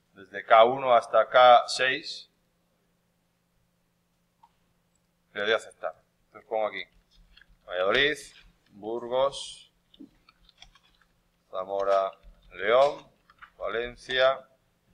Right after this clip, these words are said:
Segovia, Soria, creo que era hasta, hasta ocho tenía. Bueno, total, que ahora en el desplegable que aparece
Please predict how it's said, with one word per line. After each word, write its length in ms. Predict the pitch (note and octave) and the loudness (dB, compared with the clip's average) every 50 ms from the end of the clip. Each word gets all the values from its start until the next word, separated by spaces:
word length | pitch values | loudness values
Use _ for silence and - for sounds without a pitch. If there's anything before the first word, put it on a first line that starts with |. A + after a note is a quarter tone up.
| _ _ _ _ _ _ _ _ _ _ _ _ _ _ _ _ _ | _ _ _ _ _ _ _ _ _ _ _ _ _ _ _ _ _
Segovia, 960 | - - - - F#2 F2+ F2+ F#2 G#2 A#2 B2 B2 B2+ C3 C3+ C3+ C#3+ D3 C#3+ - - _ _ _ _ _ _ _ _ _ _ _ _ _ - _ _ _ _ _ _ _ _ _ _ _ _ _ _ _ _ _ _ _ _ _ _ _ _ | -20 -20 -20 -18 -18 -16 -10 -6 -2 -2 -2 -2 -2 -2 0 0 0 0 -2 -8 -14 _ _ _ _ _ _ _ _ _ _ _ _ _ -20 _ _ _ _ _ _ _ _ _ _ _ _ _ _ _ _ _ _ _ _ _ _ _ _
Soria, 640 | - - - - - A#2+ B2 B2 B2+ C3+ C#3 C#3 | -20 -20 -18 -8 -4 -2 -2 -2 0 0 0 -2
creo 180 | C3+ B2 A#2 G#2+ | -2 -2 -4 -6
que 60 | G#2 | -6
era 320 | G2 G2 F#2+ F2+ F2 F2+ E2+ - - | -4 -4 -2 -2 -2 -4 -4 -8 -12
hasta, 400 | - - _ - F2+ E2 E2 E2+ - _ _ _ _ _ _ _ _ _ _ _ _ _ _ _ _ _ _ _ _ _ | -18 -20 _ -16 -16 -16 -16 -18 -20 _ _ _ _ _ _ _ _ _ _ _ _ _ _ _ _ _ _ _ _ _
hasta 220 | _ _ _ A2+ | _ _ _ -10
ocho 200 | A#2 A2+ - - | -10 -10 -12 -16
tenía. 240 | F#2+ G2+ A2 G2+ E2+ | -16 -14 -14 -14 -14
Bueno, 180 | - G2 - - _ _ _ _ _ _ _ _ _ | -14 -14 -16 -16 _ _ _ _ _ _ _ _ _
total, 320 | - B2+ B2 D3+ C#3 A#2+ - | -12 -2 2 4 4 4 2
que 100 | - B2+ | 2 4
ahora 380 | C3 D3 D3+ D3 D3 E3+ F3 - - - - - _ _ _ _ _ - | 6 6 8 8 8 6 6 0 -6 -18 -20 -20 _ _ _ _ _ -10
en 120 | B2 A#2 | -8 -6
el 140 | A#2 A#2 A2+ | -4 -4 -4
desplegable 880 | A#2 A2+ - - - A#2 A#2 A#2+ C3+ D3+ C#3+ C#3 C#3+ D#3 E3 - - _ | -6 -8 -8 -4 -2 0 4 6 6 6 6 4 0 -2 -2 -8 -16 _
que 160 | - - B2 A#2+ | -6 2 4 4
aparece 600 | A2+ - A#2 A2+ B2+ D3+ C#3+ - A#2+ G#2 F#2 | 6 6 6 4 4 2 0 -2 -6 -8 -8